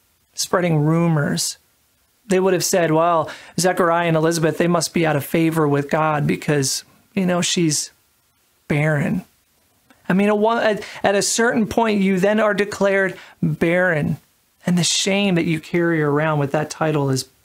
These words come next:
is incredible. So we fast forward to Elizabeth now being six months pregnant, and Gabriel is about to show up to another woman and deliver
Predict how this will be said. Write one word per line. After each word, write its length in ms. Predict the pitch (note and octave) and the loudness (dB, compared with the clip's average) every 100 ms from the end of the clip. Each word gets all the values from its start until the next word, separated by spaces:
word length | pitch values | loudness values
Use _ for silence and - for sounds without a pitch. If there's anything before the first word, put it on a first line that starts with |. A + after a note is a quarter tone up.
| _ | _
is 220 | F3 D3 | -4 -2
incredible. 640 | C#3 C3+ D3 C#3+ - - E3 _ _ _ _ _ _ _ _ - - | -2 -2 -2 -2 -2 -6 -8 _ _ _ _ _ _ _ _ -20 -8
So 400 | - F#3 C#3+ - - - - _ _ _ _ _ _ - | -2 0 -2 -6 -20 -20 -20 _ _ _ _ _ _ -2
we 180 | F3+ F3+ | 0 2
fast 300 | G#3+ F#3+ - | 2 0 0
forward 480 | G3+ G3+ F3+ D#3+ | 2 4 2 0
to 500 | - F3 D#3+ D#3+ - - - A3 - - | 0 2 2 2 0 -6 -14 -14 -16 -4
Elizabeth 880 | F3 E3 G#3 G3 D3 C#3+ C#3 C#3 - - - _ _ | 0 2 2 2 0 0 0 -4 -14 -20 -20 _ _
now 260 | E3+ F3 F3 | 0 2 2
being 280 | F3+ E3+ D#3 | 2 2 0
six 520 | - G3+ G3 - - | 0 -2 -2 -4 0
months 420 | E3+ F3+ F#3 - | 2 2 2 -2
pregnant, 640 | - - D#3 D3 C#3 D#3 - _ _ _ _ | -4 -2 0 0 0 -2 -6 _ _ _ _
and 220 | D#3+ D3+ | 0 2
Gabriel 680 | D#3 F3+ F#3 D3+ C#3 C3+ - - | 2 2 2 2 2 0 -4 -4
is 140 | D3 | -2
about 260 | C#3+ D3 C#3+ | 0 0 0
to 80 | D3 | -2
show 300 | - E3 D3 | -2 0 2
up 220 | C#3+ C#3+ _ _ _ | 0 -4 _ _ _
to 240 | - D#3+ C#3+ | -2 0 2
another 380 | C#3 G3+ A#3 | 2 2 2
woman 460 | E3 C3+ C3+ - - - - - _ | 0 0 0 -2 -6 -12 -20 -20 _
and 160 | D#3+ D3+ | 0 2
deliver 640 | D#3 D3+ G3+ D#3+ C#3+ C3+ | 2 2 2 2 0 -2